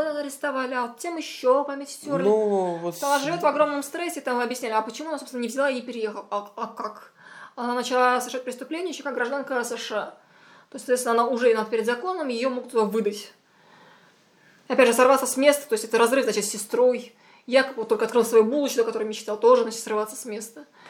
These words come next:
Speaker 1: Всё это ужасно. Вот, значит, она где-то девять месяцев, которые прошли по времени, ну, может, чуть
Speaker 2: Мгм,
Speaker 1: меньше.
Speaker 2: мгм, мгм.
Speaker 1: То есть она её давила, давила, давила, давила, додавила.
Speaker 2: Ну
Speaker 1: Там же
Speaker 2: да.
Speaker 1: как показан момент, что она ломает себя в Париже.
Speaker 2: Поэтому
Speaker 1: Наконец.
Speaker 2: давайте убивать всех.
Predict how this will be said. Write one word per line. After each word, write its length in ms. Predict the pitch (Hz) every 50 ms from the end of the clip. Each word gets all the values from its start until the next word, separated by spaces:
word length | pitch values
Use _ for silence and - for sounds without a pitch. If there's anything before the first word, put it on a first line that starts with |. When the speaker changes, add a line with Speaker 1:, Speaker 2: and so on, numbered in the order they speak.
| - - - - _ _ -
Speaker 1:
Всё 120 | - 254
это 100 | 247 262
ужасно. 340 | 233 247 285 302 294 269 226
Вот, 100 | 214 220
значит, 420 | - - - 220 214 214 - -
она 360 | 220 220 220 220 220 220 220
где-то 180 | 214 214 214 220
девять 240 | 208 233 240 226 233
месяцев, 380 | 240 247 262 254 - - 233
которые 180 | 226 226 208 214
прошли 260 | 214 - 214 - 247 247
по 120 | - 226
времени, 480 | 220 226 247 269 277 262 233 220 220 226 214 277
ну, 80 | 302 254
может, 180 | 233 233 233
чуть 80 | 233 240
Speaker 2:
Мгм, 80 | -
Speaker 1:
меньше. 340 | 208 202 110 113 113 117 113 - _
Speaker 2:
мгм, 100 | - 113 113
мгм. 140 | 113 113 113
Speaker 1:
То 140 | - - -
есть 100 | - 233
она 80 | 233 226
её 140 | 226 214
давила, 360 | 240 226 220 240 285 294 254 233
давила, 340 | 208 220 214 220 214 214 214
давила, 320 | 214 220 240 269 262 233
давила, 240 | 220 214 214 220 220
додавила. 520 | 214 226 208 220 214 214 214 214 226 226 226 - - _ _ _ - - - - - _ _ _ - - -
Speaker 2:
Ну 80 | - -
Speaker 1:
Там 80 | -
же 60 | 226 220
Speaker 2:
да. 60 | 233 233
Speaker 1:
как 80 | 226
показан 400 | 240 254 277 254 220 214 220 214
момент, 280 | 214 220 233 269 277 262
что 140 | - 226 233
она 120 | 226 220
ломает 400 | 220 220 226 226 233 233 233 226
себя 180 | - 226 214 214
в 80 | 208 -
Париже. 400 | 233 226 226 220 214 220 220 202 - - _ _ _ _ _ _ _ _ _ _ _ _ _
Speaker 2:
Поэтому 340 | - 95 101 - - 113 110
Speaker 1:
Наконец. 220 | - - - -
Speaker 2:
давайте 400 | 104 107 104 101 101 - - -
убивать 480 | 107 101 98 110 98 98 98 - - -
всех. 580 | - - - - - - - - - - -